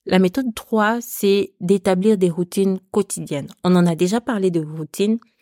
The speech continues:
Créer une routine quotidienne peut t'aider à établir des habitudes de travail saines. Comment ça fonctionne ? Ça passe par planifier ta journée en incluant du temps pour chaque tâche,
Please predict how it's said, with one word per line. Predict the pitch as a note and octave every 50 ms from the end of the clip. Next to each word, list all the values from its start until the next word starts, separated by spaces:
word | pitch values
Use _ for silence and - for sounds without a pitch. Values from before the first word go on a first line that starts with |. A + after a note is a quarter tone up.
| _ _ _ - - - _ -
Créer | - - A3 G#3+ B3
une | C4 B3 A3
routine | G3 F#3+ - A3+ A3 G#3+
quotidienne | - F#3+ F3+ - F3 D#3+ G3 G3+ G#3 F#3
peut | - - F3 E3+
t'aider | - F3+ E3 G3 G#3 -
à | - E3+
établir | D#3+ - - E3 E3 E3+ F#3+ G3 F3+
des | F3 D#3+ D#3+
habitudes | E3 D#3 D#3 D#3 - - G3+ F#3+ F3
de | E3+ D#3
travail | - - - - E3 D#3+ E3 E3+ F3 - -
saines. | - - - - - F3+ D#3 D3 C#3+ D#3+ F3 F3 _ _ _ _ _ _ _ _ _ _ _ _
Comment | - G3 F#3+ G3+ G#3+ G#3+
ça | G#3+ G3+
fonctionne ? | F#3+ F#3 E3 E3 - - E3 D3+ E3 D#3+ D#3+ _ _ _ _ _ _ _ _
Ça | - E3+
passe | - F3+ F3+ F3+ -
par | - E3 D#3 -
planifier | - - F3+ D#3+ E3 D#3+ - - F#3 F3
ta | - D#3+ D3+
journée | D3+ D3+ C#3+ D3 D#3+ F#3+ A#3+ - _ _ -
en | F3 F3
incluant | E3+ D#3+ - - F3 F3 F#3 F#3
du | D#3+ D#3+ D3
temps | _ - G3+ G3+ G3+
pour | - - E3 D#3 - _
chaque | - - - - F3+ - - -
tâche, | - - - - -